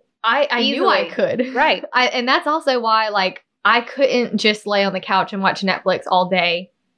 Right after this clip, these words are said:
Speaker 1: which is fine to do.
Speaker 2: Right.
Speaker 1: But I know myself.
Speaker 2: You would have
Speaker 1: and I
Speaker 2: worked.
Speaker 1: know I would have worked on my computer
Speaker 2: Yeah.
Speaker 1: and, you know, done whatever I needed to do. So it was just better for me to get out of the house,
Speaker 2: Yes.
Speaker 1: go do something, visit a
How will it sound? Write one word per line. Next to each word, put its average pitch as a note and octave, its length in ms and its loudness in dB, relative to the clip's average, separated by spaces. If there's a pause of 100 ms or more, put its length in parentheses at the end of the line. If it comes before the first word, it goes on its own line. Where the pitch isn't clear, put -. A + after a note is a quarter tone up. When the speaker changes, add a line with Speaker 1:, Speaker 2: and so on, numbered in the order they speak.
Speaker 1:
which C4 220 2
is G#3 120 -6
fine G#3 460 0
to G3 140 -2
do. A3+ 460 0
Speaker 2:
Right. F3+ 300 0 (120)
Speaker 1:
But G3+ 180 0
I G#3+ 220 4
know A#3 180 -2
myself. G#3 720 0
Speaker 2:
You A3 120 0
would G3+ 80 2
have F#3 100 0
Speaker 1:
and G3+ 100 0
I F#3+ 60 2
Speaker 2:
worked. F3 120 0
Speaker 1:
know G#3 80 -6
I G3+ 120 0
would G3+ 120 -2
have G3+ 100 -6
worked F#3+ 260 2
on F#3+ 60 0
my F#3 100 0
computer C4+ 720 -2
Speaker 2:
Yeah. F#3 220 2
Speaker 1:
and, G3 220 -8 (580)
you A3+ 140 -6
know, F#3+ 280 2
done G3+ 280 0
whatever G3 320 0
I F#3+ 60 0
needed F#3+ 300 -4
to F#3+ 140 -2
do. C4 460 0
So A3 520 0
it A3 120 0
was A#3 160 0
just G#3+ 240 -2
better G#3 400 0
for F#3+ 160 2
me F#3 420 0
to F#3 80 -4
get D#3+ 140 0
out F#3 160 2
of A3+ 40 0
the A#3+ 60 -4
house, G#3 380 0
Speaker 2:
Yes. G3 320 0
Speaker 1:
go G#3 180 2
do A3+ 200 -2
something, G3 600 0
visit F#3+ 240 -2
a G#3+ 80 -8